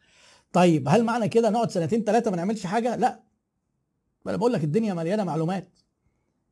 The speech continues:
يعني أنا لسه منزل كورس قريب، آه، اللي هو ال-، آه، هدية مجانية ده. وبعدين نزلت كورس بخصم، واحد قال لي: "ما تخليه ب-،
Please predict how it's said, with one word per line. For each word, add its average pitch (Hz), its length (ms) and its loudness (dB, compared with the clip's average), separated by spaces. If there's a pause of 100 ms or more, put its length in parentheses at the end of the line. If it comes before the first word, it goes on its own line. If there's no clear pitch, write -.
(120)
يعني 160 260 -2
أنا 208 120 2
لسه 214 220 2
منزل 175 320 -2
كورس 185 300 -2
قريب، 165 540 -2
آه، 127 180 -8
اللي 139 160 -8
هو 160 240 -2
ال-، 135 200 -6
آه، 55 1500 -12
هدية 147 260 0
مجانية 139 440 -2
ده. - 300 -8 (920)
وبعدين 143 500 0
نزلت 135 420 0
كورس - 280 0
بخصم، 147 420 -2
واحد 165 240 -4
قال 180 100 0
لي: 175 140 0
"ما 156 100 -2
تخليه 156 300 0
ب-، 160 80 0